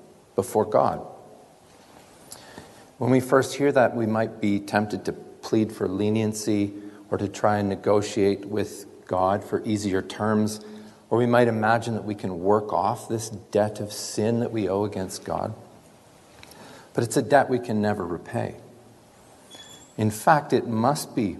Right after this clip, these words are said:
paid, but we can't. So it must be paid by another. Jesus pays our debt. He credits his own righteousness to our account, and he takes upon himself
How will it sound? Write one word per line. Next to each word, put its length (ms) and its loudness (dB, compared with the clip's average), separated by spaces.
paid, 400 -6
but 220 2
we 160 0
can't. 500 -6
So 300 4
it 260 -2
must 300 -2
be 100 -4
paid 380 -4
by 140 0
another. 480 -2
Jesus 640 0
pays 300 -4
our 100 -2
debt. 380 -8
He 140 0
credits 540 4
his 220 -2
own 240 -2
righteousness 840 -4
to 140 -4
our 220 2
account, 480 -6
and 120 2
he 80 2
takes 340 0
upon 280 2
himself 540 2